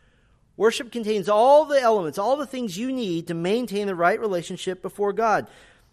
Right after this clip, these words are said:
We, we would never say to a little infant, "We're so glad you're here with us, and we've provided you this room. There's eighteen years worth of food and water and things in here, and we'll,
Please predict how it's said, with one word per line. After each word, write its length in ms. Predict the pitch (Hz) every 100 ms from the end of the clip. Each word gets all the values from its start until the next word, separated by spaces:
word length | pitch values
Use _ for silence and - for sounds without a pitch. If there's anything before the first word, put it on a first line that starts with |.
| _ _ - -
We, 220 | - 208 208
we 200 | 185 269
would 220 | 254 165
never 460 | 190 240 196 139 - - _
say 320 | - 202 185
to 240 | 175 196 175
a 60 |
little 260 | 165 190 165
infant, 600 | 185 220 214 147 165 - _ _ _ _ _ -
"We're 140 | 269
so 280 | - 240 226
glad 400 | 160 180 226 180
you're 140 | 202
here 260 | 143 190 214
with 240 | 185 190
us, 220 | 226 -
and 140 | 156 131 _ -
we've 220 | 208 208
provided 480 | 190 165 190 220 170
you 100 | 175
this 200 | 165 -
room. 340 | 147 202 226
There's 200 | 170 127 -
eighteen 400 | 196 - 220 190
years 280 | 190 202
worth 200 | 156 131
of 80 | 117
food 500 | - 208 226 240 233
and 160 | 147 123
water 480 | 160 185 196 202 196
and 220 | 147 135
things 260 | 190 196
in 100 | 185
here, 220 | 165 202 202
and 140 | 139
we'll, 240 | 190 190